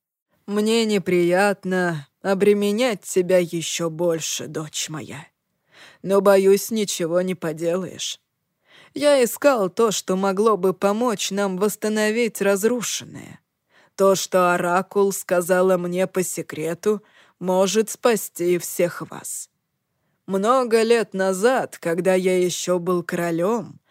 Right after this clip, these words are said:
а ты была доверчивее, в нашу крепость пришёл мужчина. Очаровательный, красноречивый и красивый.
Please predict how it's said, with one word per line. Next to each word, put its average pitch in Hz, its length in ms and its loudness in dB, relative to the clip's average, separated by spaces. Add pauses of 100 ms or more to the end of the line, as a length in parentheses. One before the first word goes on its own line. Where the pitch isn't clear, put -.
(220)
а 285 140 2
ты 277 240 0
была 190 420 2
доверчивее, 175 1120 0 (420)
в 247 160 0
нашу 254 360 2
крепость 247 560 0
пришёл 214 500 0
мужчина. 220 800 -6 (640)
Очаровательный, 160 1200 -2 (280)
красноречивый 214 1200 0
и 185 40 4
красивый. 180 1000 -8